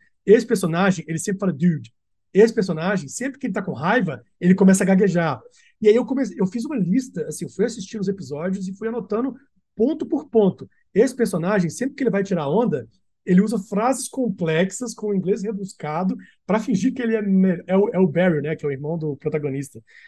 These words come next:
Ele começa, tipo assim, ele se chi-, ele começa a falar, tipo, "Your Royal",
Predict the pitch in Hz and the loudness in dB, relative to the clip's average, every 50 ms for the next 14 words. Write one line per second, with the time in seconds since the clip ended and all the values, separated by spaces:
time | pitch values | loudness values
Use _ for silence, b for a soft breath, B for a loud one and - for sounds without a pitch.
0 | B B B - 175 170 190 190 - 190 180 180 185 190 190 - 185 - - - | B B B 2 4 4 6 6 6 6 8 8 8 6 6 4 2 0 0 -2
1 | 196 190 - 175 165 - - 175 - - - - 170 156 156 - 175 180 185 - | -2 0 0 -2 -2 -4 -6 -8 -10 -10 -10 -8 -8 -8 -8 -6 -4 -6 -6 -4
2 | - 190 185 180 - - 160 139 - _ _ _ _ _ 156 151 165 165 151 143 | -4 -4 -4 -4 -4 -6 -12 -12 -12 _ _ _ _ _ -4 -2 -2 -2 -2 -4
3 | - - 233 254 277 302 294 285 285 285 285 | -8 -6 -4 -2 0 0 0 0 -2 -2 -2